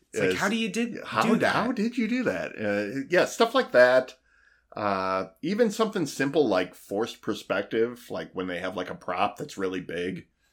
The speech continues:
Speaker 1: Mm-hmm.
Speaker 2: so it looks like the depth of field looks really different. I just, that stuff just amazes me. I, I love it. So I, uh, this was a really fun video, and I'll have a link to both of these in the show notes. Go check them out.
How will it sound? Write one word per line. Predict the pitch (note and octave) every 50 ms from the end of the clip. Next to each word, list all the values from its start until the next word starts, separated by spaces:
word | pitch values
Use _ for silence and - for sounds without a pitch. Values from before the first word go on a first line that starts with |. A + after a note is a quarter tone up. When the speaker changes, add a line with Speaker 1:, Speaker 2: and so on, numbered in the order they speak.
| _ _ -
Speaker 1:
Mm-hmm. | A2 G#2 F#2+
Speaker 2:
so | F#2 G#2 G#2+ F#2
it | F2+ - -
looks | F#2 F#2+ G2 F2 - - - - - - _
like | - - F2 -
the | - F#2
depth | F2 F2+ F#2+ - -
of | - -
field | - - E2 F2 F2+ F2+ F#2+
looks | G#2+ G#2+ - -
really | - A2+ G#2+ G2+ G#2+ G2+
different. | G2 G2 F#2+ - A#2+ A#2 A2+ A2
I | - G#2+
just, | G2+ G#2+ C#3 C#3+ - - _ - - _ _ _ _ _ _ _ _
that | - A3
stuff | A3 - C4+ B3 B3
just | - A3 F3 - - _ _ _
amazes | - B2+ A#2+ A2+ B2 C3+ C3 - - F2+ - -
me. | C#2 - - - - - -
I, | A2+ A2+ G#2+ A2 B2
I | C#3+ D3+ - - C3 D3
love | C#3+ C#3+ C#3 C3+ A2+
it. | F#2 F2+ -
So | - - A#2+ G#2+
I, | A2 A2+ A#2+ A#2+
uh, | A#2+ A#2 - A#2 A#2 G#2+ G#2 G2 F#2+ F#2 F#2+ F#2 - _
this | G2+ B2 D3 D3 -
was | D3+ B2 B2+
a | A#2+
really | A2+ A#2+ A2+ A2+ A2
fun | G#2+ - G#2 F#2+ G2 G2 F#2+ F#2+ F#2 F#2 - _ _ _ _ _ _ _ _ _ _ -
video, | B2+ G#2+ G2 F#2 F#2 F#2 F2 F2 F2 E2+ E2+ F2 - -
and | F#2+ F#2 F#2 G2 G2+
I'll | F#2 G#2+ A2+
have | A2+ A2+ G#2+
a | F#2 E2+
link | E2 F2+ F2+ F2+ F2+ F2+ - - - _ -
to | - G2 F#2+ F#2 F#2+ G2 F#2+ -
both | G#2 A2 B2+ C3+ -
of | F#3 A2
these | F#2+ E2 D#2+ F#2 G#2 A2+ - -
in | - A2 G#2 G#2
the | G2+
show | F#2+ - - G#2+ A2 A2
notes. | G2 F2 E2 D2+ - -
Go | - G#2+ F#2+
check | F#2 - - D3 B2+ - -
them | B2 A#2+ A2+
out. | G2+ G#2+ G#2+ F2 - - -